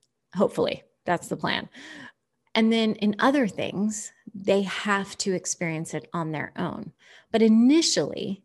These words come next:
the lovey fluffness dreams big. Initially,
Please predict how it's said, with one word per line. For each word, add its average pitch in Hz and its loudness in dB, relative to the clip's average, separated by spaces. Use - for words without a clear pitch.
the 208 0
lovey 185 2
fluffness 175 -4
dreams 190 -4
big. 170 -4
Initially, 202 4